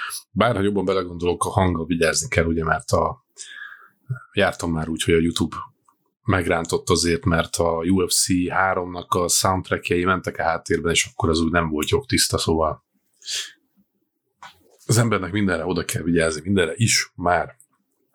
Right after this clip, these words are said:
ebben a világban. Szevasz, Ricsi, Ádám, Vilmos, közben akik érteztetek, Attila. No, hallgatja valaki a podcast formában is ezt a cuccot? Mert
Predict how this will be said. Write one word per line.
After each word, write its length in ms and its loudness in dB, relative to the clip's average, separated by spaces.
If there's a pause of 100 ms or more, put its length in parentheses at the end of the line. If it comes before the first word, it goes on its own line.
(440)
ebben 260 4
a 40 2
világban. 540 -2 (1000)
Szevasz, 360 0
Ricsi, 500 2
Ádám, 500 0
Vilmos, 480 0
közben 320 2
akik 140 -6
érteztetek, 680 0 (320)
Attila. 680 0 (1800)
No, 300 2 (300)
hallgatja 440 2
valaki 300 0
a 220 2 (320)
podcast 400 0
formában 420 0
is 120 2
ezt 180 2
a 40 4
cuccot? 440 0
Mert 360 -2